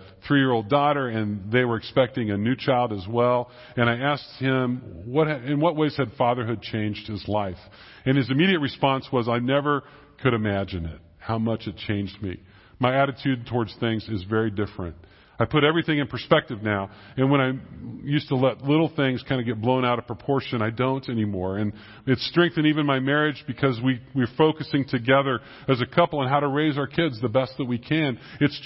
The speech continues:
changed me in so many ways." And if a father welcoming a new child into his family, uh, experiences that kind of transformation, imagine what it's like when we enter into God's family and how much we are changed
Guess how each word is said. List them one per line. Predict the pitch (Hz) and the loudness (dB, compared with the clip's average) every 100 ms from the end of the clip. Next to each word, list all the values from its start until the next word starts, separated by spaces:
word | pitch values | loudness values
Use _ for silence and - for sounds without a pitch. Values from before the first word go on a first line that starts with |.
| - | -4
changed | 180 180 131 | -2 -4 -2
me | 139 | 0
in | 131 | 0
so | 117 - 170 165 156 - - | -4 -4 -2 -2 -6 -16 -6
many | 151 151 147 143 - - | 0 2 2 -2 -10 -6
ways." | 120 175 220 80 73 - - - _ _ - | 2 2 2 -8 -14 -20 -20 -20 _ _ -2
And | 143 | 0
if | 143 | 2
a | 139 | 0
father | - 175 185 151 | 0 2 2 2
welcoming | 143 147 143 127 | 2 2 0 0
a | 120 | 2
new | 135 | 0
child | - 147 151 143 | -2 -4 -2 -2
into | 117 | 0
his | 110 104 - | -2 -4 -4
family, | 151 160 113 104 - - - | -4 0 0 0 -4 -20 -8
uh, | 117 113 101 | -6 -6 -6
experiences | 120 - 160 139 123 120 | -6 2 2 2 2 4
that | 160 - | 2 0
kind | 160 139 | -2 0
of | 113 | -2
transformation, | 104 143 135 135 120 110 139 156 - 101 - - | -2 -2 -2 -2 -6 -4 -4 -4 -4 -6 -8 -2
imagine | 139 175 202 214 196 | 2 4 4 0 -2
what | 170 160 | 2 2
it's | 147 - | 0 0
like | 143 139 | 0 0
when | 143 127 139 | -2 0 0
we | 208 214 139 131 | 0 2 2 2
enter | - 151 147 143 | 0 -2 0 -2
into | 135 123 | -2 -4
God's | 110 139 156 160 - - | -6 -6 -4 -6 -8 -6
family | 113 101 104 | -4 -2 -4
and | 107 | -4
how | 127 147 | -2 0
much | 143 127 - - - - | -2 -2 -10 -16 -20 -8
we | 120 185 214 | -2 0 2
are | 147 | 0
changed | 110 - 120 92 82 - - | -2 -2 -2 -2 -6 -14 -16